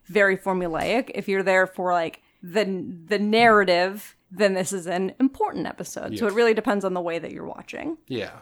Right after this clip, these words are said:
Speaker 1: The thing that I like about the episode that makes me happy about it is that there's so much of a, there's a payoff after watching it through the entire time.
Speaker 2: Yeah.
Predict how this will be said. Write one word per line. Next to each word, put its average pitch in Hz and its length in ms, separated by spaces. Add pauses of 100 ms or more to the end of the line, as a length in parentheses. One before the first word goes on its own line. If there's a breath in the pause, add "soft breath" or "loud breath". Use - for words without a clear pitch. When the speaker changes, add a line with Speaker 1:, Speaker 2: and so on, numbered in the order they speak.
(120)
Speaker 1:
The 220 120
thing 311 220
that - 260
I 240 280
like 190 240
about 175 200
the 165 100
episode - 320
that - 100
makes 170 240
me 190 100
happy 175 200
about 170 220
it - 40
is 165 80
that 180 120
there's 190 140
so 196 100
much 185 180
of 165 160
a, 170 160 (300 soft breath)
there's 233 200
a 226 80 (140)
payoff 214 880
after 190 380
watching 175 560
it - 320
through 180 220
the 202 120
entire 233 320
time. 277 360
Speaker 2:
Yeah. 123 140